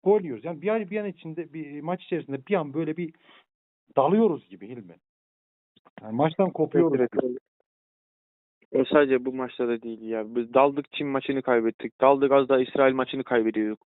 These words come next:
Speaker 2: Sonradan uyandığımız bir maç var. Brezilya, onda ka-, e, berabere kaldık işte. Yoksa onda da yeniliyorduk. Daha dalmaya devam etseydik.
Speaker 1: Ya Brez-, mes-, Brezilya dediğin gibi adamların bize top, gol atabilecek gücü yoktu. Dört tane
Speaker 2: Hı.
Speaker 1: penaltı şansı verdik.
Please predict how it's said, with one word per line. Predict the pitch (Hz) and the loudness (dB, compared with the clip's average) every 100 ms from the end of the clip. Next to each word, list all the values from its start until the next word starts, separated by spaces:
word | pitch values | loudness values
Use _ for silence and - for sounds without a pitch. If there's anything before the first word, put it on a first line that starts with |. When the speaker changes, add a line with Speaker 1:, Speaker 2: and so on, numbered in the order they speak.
| _ _ _ _ _ _ | _ _ _ _ _ _
Speaker 2:
Sonradan | - 156 165 165 165 | 2 4 6 4 4
uyandığımız | 160 160 160 156 147 | 4 4 4 2 4
bir | 156 | 4
maç | 151 147 | 4 4
var. | 156 147 | 4 4
Brezilya, | 143 143 139 139 | 4 2 2 2
onda | 139 | 2
ka-, | 139 147 - 127 | 0 -2 0 0
e, | 123 | 4
berabere | 139 139 139 | 6 6 4
kaldık | 139 131 110 104 | 4 2 0 -2
işte. | - 117 | -2 0
Yoksa | 131 147 | 2 2
onda | 143 | 2
da | 135 | 4
yeniliyorduk. | 147 143 143 127 - - _ _ - | 4 4 4 2 2 -14 _ _ 0
Daha | 120 123 | 4 6
dalmaya | 120 120 120 | 6 6 4
devam | 120 117 | 4 2
etseydik. | 113 - 110 98 - _ _ - | 0 -6 -8 -8 -18 _ _ -2
Speaker 1:
Ya | 143 | 0
Brez-, | 135 156 185 175 | 2 2 2 0
mes-, | 165 135 | -6 -6
Brezilya | 147 165 160 | -8 -6 -8
dediğin | 143 156 | -8 -10
gibi | 131 107 92 _ _ _ | -10 -12 -14 _ _ _
adamların | 123 127 156 160 | -10 -4 -2 -2
bize | 151 156 | -2 -6
top, | - 143 120 - | -4 -8 -6 -4
gol | 135 | -2
atabilecek | 139 143 143 143 | 0 -2 -4 -8
gücü | - 120 156 | -12 -6 -2
yoktu. | 143 _ 143 170 _ _ _ _ _ _ _ _ - | -2 _ -20 -20 _ _ _ _ _ _ _ _ 0
Dört | 175 175 | 0 0
tane | 143 147 | -4 -2
Speaker 2:
Hı. | |
Speaker 1:
penaltı | 156 135 135 | -2 -2 -4
şansı | 135 147 131 110 | -6 -8 -8 -8
verdik. | 101 98 _ _ | -10 -10 _ _